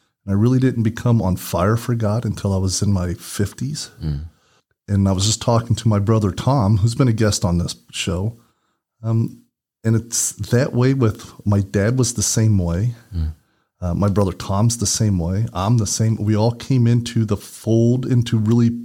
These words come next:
Speaker 1: fire, on fire for God late in, you know, in our early to mid fifties, late, late fifties. And then it was like, "Here we go."
Speaker 2: Mm.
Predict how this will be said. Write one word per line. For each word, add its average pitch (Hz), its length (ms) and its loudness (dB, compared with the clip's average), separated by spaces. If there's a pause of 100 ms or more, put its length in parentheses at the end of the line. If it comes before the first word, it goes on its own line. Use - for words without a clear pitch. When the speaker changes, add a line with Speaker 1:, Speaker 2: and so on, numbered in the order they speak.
Speaker 1:
fire, 117 520 0 (420)
on 127 220 2
fire 131 360 0
for 120 200 -2
God 101 400 0
late 107 260 0
in, 110 240 0
you 110 100 -2
know, 104 280 0
in 98 100 -2
our 95 320 -2
early 120 280 4
to 110 80 2
mid 110 240 2
fifties, - 580 -2
late, 117 280 0 (840)
late 131 280 2
fifties. - 600 -4 (600)
And 110 140 4
then 135 120 2
it 117 60 -6
was 113 140 -2
like, 104 160 -6
"Here 143 180 -2
we 135 100 2
go." 127 240 0 (180)
Speaker 2:
Mm. 73 520 0